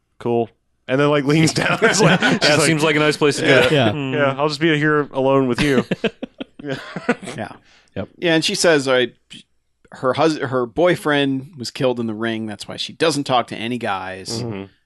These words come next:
Speaker 3: Died the same way.
Speaker 4: Mm-hmm.
Speaker 3: His
Speaker 1: Uh,
Speaker 3: weapon
Speaker 1: plu-,
Speaker 3: didn't release.
Speaker 4: Yeah.
Speaker 1: Plus, doesn't she have, is this when she has the bruise on her face? Yeah.
Speaker 4: Yeah.
Speaker 1: That's what started it, 'cause, like, he's like, "Drexel, did he do this?" And he's like,
Speaker 3: Mm-hmm.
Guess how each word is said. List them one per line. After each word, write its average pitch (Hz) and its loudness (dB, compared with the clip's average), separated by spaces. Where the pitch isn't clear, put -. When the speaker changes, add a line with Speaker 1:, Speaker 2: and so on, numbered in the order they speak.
Speaker 3:
Died 175 0
the 170 -6
same 175 0
way. 170 0
Speaker 4:
Mm-hmm. 113 -10
Speaker 3:
His 117 -2
Speaker 1:
Uh, - -4
Speaker 3:
weapon 165 2
Speaker 1:
plu-, 110 -6
Speaker 3:
didn't 104 -2
release. 98 -4
Speaker 4:
Yeah. - -12
Speaker 1:
Plus, 143 0
doesn't 143 0
she 135 -2
have, 131 -2
is 120 -4
this 139 0
when 160 0
she 151 0
has 135 0
the 120 -4
bruise 113 -2
on 120 0
her 110 0
face? - -8
Yeah. 160 2
Speaker 4:
Yeah. 135 4
Speaker 1:
That's - 6
what 208 4
started 151 2
it, 107 0
'cause, 120 -2
like, 127 2
he's 120 -4
like, 104 -2
"Drexel, 120 -4
did 98 -6
he 110 -6
do 110 -4
this?" 110 -2
And 101 -8
he's 87 -10
like, 92 -4
Speaker 3:
Mm-hmm. 123 -12